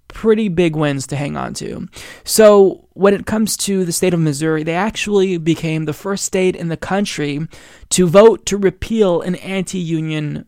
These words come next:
right-to-work law. This is fantastic news. When you put the policies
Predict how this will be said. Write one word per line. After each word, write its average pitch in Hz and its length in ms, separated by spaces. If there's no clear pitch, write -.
right-to-work 151 960
law. - 420
This 196 180
is 180 100
fantastic 151 640
news. - 480
When 175 160
you 190 500
put 226 360
the 190 120
policies 175 1160